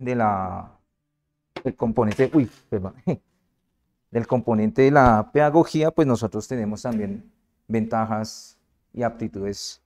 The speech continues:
en cualquiera de las ciencias, ¿no? Nos dimos cuenta, o uno se da cuenta que esta, la licenciatura y la física como tal, eh,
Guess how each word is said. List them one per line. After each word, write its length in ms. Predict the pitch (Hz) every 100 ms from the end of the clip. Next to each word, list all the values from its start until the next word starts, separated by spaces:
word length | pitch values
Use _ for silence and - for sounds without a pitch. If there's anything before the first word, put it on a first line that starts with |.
| _
en 120 | 120 117
cualquiera 400 | 113 110 98 92
de 120 | 101
las 160 | 104
ciencias, 440 | - 180 110 _ -
¿no? 160 | 123 - _ _ _ _ _
Nos 140 | 120
dimos 280 | 135 165 175
cuenta, 540 | - 202 196 190 196
o 140 | 185 147
uno 180 | 143 160
se 120 | 180
da 120 | 135
cuenta 460 | - 151 147 135 -
que 580 | 180 165 151 117 - - _ _
esta, 920 | 123 117 139 127 120 110 104 98 -
la 600 | 117 113 107 101 95 - _ _
licenciatura 720 | - 104 113 107 104 - 143 131
y 40 |
la 140 | 135 117
física 500 | - 117 113 - 113
como 240 | 110 107
tal, 220 | - - - _ _ _ _ _ _ _ _ _
eh, 540 | - 110 104 101 98